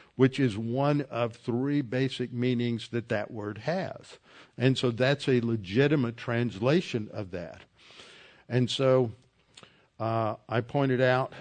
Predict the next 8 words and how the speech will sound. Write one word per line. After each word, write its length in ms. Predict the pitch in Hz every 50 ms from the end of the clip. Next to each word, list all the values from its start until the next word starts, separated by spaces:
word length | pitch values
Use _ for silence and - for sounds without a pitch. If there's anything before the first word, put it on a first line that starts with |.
| - - -
last 380 | 113 117 120 131 131 123 -
time 400 | - - 127 120 117 120 120 120
that 300 | 110 117 120 120 120 113 - - - _ _ _ _ _ _ _
you 180 | 110 113 123 120
have 380 | 101 - 135 135 135 127 117
this 240 | 127 127 120 - -
word 340 | 117 107 123 127 127 123 -
stoicheia 880 | - - - 120 117 113 113 - - 143 143 139 131 120 117 120 143